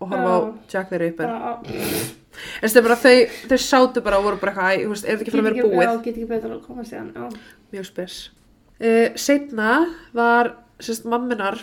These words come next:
Speaker 1: bara spurð af vini sínum bara: „Af hverju í andskotanum varst að fá hann
Speaker 2: Já.
Speaker 1: til að sjá um jarðarförina?“
Speaker 2: Já.
Speaker 1: Og hún sagði bara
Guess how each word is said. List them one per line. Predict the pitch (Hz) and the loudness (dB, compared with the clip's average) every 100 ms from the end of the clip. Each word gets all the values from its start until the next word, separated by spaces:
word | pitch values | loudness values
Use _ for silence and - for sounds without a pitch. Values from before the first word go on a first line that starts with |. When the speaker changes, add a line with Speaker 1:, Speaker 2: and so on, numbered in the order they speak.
| - | -10
Speaker 1:
bara | - | -8
spurð | 214 - - 220 214 214 - | -8 -6 0 0 0 -6 -6
af | 202 196 | -4 0
vini | 226 220 | -2 -2
sínum | 214 180 185 | -6 -10 -8
bara: | 175 175 - | -6 -4 -6
„Af | 202 - | -12 -14
hverju | - 196 196 | -10 -6 -6
í | - | -4
andskotanum | 262 269 - 185 175 170 190 | -6 -6 -6 -8 -6 -10 -10
varst | 190 202 | -10 -8
að | 208 | -6
fá | 208 214 - - _ _ _ _ - | -6 -6 -8 -20 _ _ _ _ -6
hann | - 262 277 320 - - | -2 -2 -4 -10 -16 -8
Speaker 2:
Já. | 254 240 240 - - | -4 -4 -6 -18 -8
Speaker 1:
til | 220 | -6
að | 214 | -4
sjá | - 240 | -2 2
um | 240 220 - _ _ _ _ _ _ _ _ - | 2 0 -8 _ _ _ _ _ _ _ _ 2
jarðarförina?“ | 277 330 208 175 143 | 4 4 0 -6 -2
Speaker 2:
Já. | 233 311 - _ _ - - - - - - | -2 -4 -10 _ _ -20 -20 -20 -20 -20 -16
Speaker 1:
Og | 220 | -6
hún | 220 233 | -4 -4
sagði | - 262 226 | 0 0 0
bara | 185 180 208 233 | -2 2 2 2